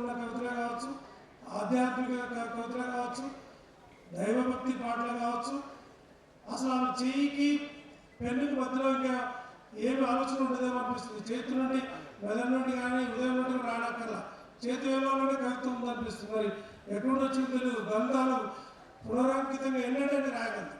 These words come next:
మరి అది, మరి వక్రపాటి నరసింహారావు గారు మరి ఏమి చేస్తున్నారో ఎట్లా తెలియదు, కానీ మొత్తంగా విజయరత్న కాలేజీ నుండి వచ్చిన ధనమంతా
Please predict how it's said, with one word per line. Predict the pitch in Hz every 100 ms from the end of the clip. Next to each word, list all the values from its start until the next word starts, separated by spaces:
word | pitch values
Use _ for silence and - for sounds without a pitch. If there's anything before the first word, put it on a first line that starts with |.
| - 202
మరి | 220 214 - - - - 202
అది, | 226 226 196 - - - -
మరి | 202 214 202 190 190 - - - -
వక్రపాటి | 196 233 233 233 233
నరసింహారావు | 214 208 247 247 240
గారు | 233 233
మరి | 220 202 220
ఏమి | 247 233 226 - - - 226 214
చేస్తున్నారో | 233 226 254 247 233
ఎట్లా | 220 247 226
తెలియదు, | 226 233 233
కానీ | 240 233 214 220 - - - -
మొత్తంగా | 220 269 269 254 240 - - - 214
విజయరత్న | 214 254 254 254 254 247 226
కాలేజీ | 233 247 233
నుండి | 240 240
వచ్చిన | 233 240 226 220 - - - - - 165
ధనమంతా | 180 247 254 254 -